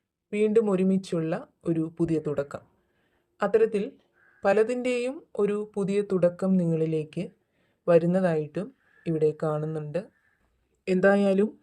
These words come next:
നിങ്ങളുടെ സങ്കടങ്ങൾ മാറാൻ പോകുന്നു എന്നുള്ള ഒരു പോസിറ്റീവ് എനർജി തന്നെയാണ് ഇവിടെ കിട്ടുന്നത്. ഇപ്പോൾ നിങ്ങളിൽ പലരിലും നിലനിൽക്കുന്ന ആ ഒരു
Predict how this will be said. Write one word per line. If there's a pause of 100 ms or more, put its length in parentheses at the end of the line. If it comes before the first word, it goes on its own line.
(260)
നിങ്ങളുടെ
സങ്കടങ്ങൾ (300)
മാറാൻ (140)
പോകുന്നു (100)
എന്നുള്ള (360)
ഒരു (120)
പോസിറ്റീവ്
എനർജി
തന്നെയാണ് (560)
ഇവിടെ
കിട്ടുന്നത്. (920)
ഇപ്പോൾ (100)
നിങ്ങളിൽ (120)
പലരിലും (240)
നിലനിൽക്കുന്ന (120)
ആ (100)
ഒരു